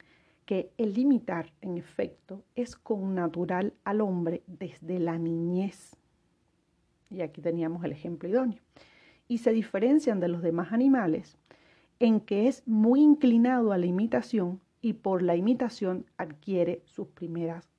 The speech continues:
eh, sus primeros conocimientos, ¿no? El hecho de imitar contribuye de alguna manera a racionalizar las cosas, a pensarla de manera racional, ¿no? Debo agarrar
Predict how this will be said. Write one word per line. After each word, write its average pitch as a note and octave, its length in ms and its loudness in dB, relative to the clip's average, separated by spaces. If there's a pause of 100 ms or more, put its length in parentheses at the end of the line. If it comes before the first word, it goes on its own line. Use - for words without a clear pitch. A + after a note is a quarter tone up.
(280)
eh, D#3+ 240 -10
sus F#3 160 -12
primeros E3 360 -8
conocimientos, D#3+ 1000 -8
¿no? - 200 -14 (640)
El F3+ 200 -4
hecho A#3+ 300 0
de G3+ 160 2
imitar F3+ 640 -2 (100)
contribuye F#3+ 920 0
de F#3 120 -2
alguna G3+ 360 -6
manera G3 420 0 (400)
a A3 200 -2
racionalizar G#3 1700 0
las E3+ 220 -4
cosas, - 640 -12 (100)
a F#3 120 -12
pensarla A#3 880 -2
de F3 140 -6
manera E3 300 -4
racional, G3 600 -6
¿no? F3 120 -8
Debo E3+ 240 -6
agarrar F3 500 -4